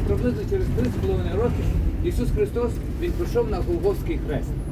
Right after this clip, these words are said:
Він пролив святу невинну кров за наші гріхи і помер. Но в третій день Він воскрес ради нашого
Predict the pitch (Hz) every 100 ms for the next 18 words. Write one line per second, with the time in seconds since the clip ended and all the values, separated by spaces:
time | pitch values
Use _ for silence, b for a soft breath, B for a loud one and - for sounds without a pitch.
0 | - - - - 370 - 254 269 233 220
1 | 226 214 190 185 - 240 196 185 175 -
2 | 175 170 175 208 180 185 - 143 - -
3 | - - 175 170 - 262 262 220 220 202
4 | 180 175 - - 240 226 233 214 185 -
5 | 165